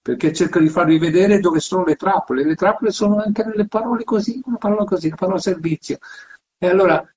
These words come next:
tu leggi un libro su, sulla spiritualità e dici: "A un certo punto l'essere umano si deve mettere a servizio", e tu hai in testa che a servizio viene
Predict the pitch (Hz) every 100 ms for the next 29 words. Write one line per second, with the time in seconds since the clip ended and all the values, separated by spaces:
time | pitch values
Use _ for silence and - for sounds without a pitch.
0 | _ _ _ - 202 170 185 170 185 185
1 | 190 175 139 139 135 160 143 139 131 -
2 | 123 113 - 151 165 185 202 208 214 185
3 | 156 160 151 180 175 208 196 214 190 135
4 | 131 - 190 208 139 127 - 123 135 135
5 | 117 - 104 101 104 90 85 76 - -
6 | 127 - 190 107 107 - 151 147 - -
7 | - 107 104 - 139 95 92 139 113 82
8 | 98 -